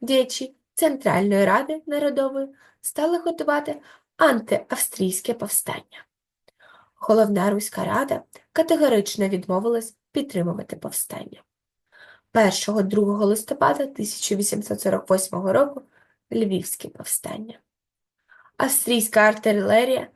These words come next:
стала обстрілювати центр міста. У середині дня представники міста підписали акт капітуляції, і повстанці припинили опір.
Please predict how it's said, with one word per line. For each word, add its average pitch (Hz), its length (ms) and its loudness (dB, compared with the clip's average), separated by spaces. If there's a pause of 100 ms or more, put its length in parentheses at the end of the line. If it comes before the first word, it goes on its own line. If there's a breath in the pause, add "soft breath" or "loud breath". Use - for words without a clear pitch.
(160 soft breath)
стала 196 340 0
обстрілювати 202 880 -4 (240)
центр 190 360 -6
міста. - 460 -8 (840 soft breath)
У 240 80 0
середині 202 600 4
дня 202 220 2
представники 220 680 -4
міста 208 420 -6 (120)
підписали 247 560 -4 (120)
акт - 380 -2 (120)
капітуляції, 190 960 -2 (300 soft breath)
і 226 100 -2
повстанці - 680 -6
припинили 185 640 -6 (120)
опір. - 420 -12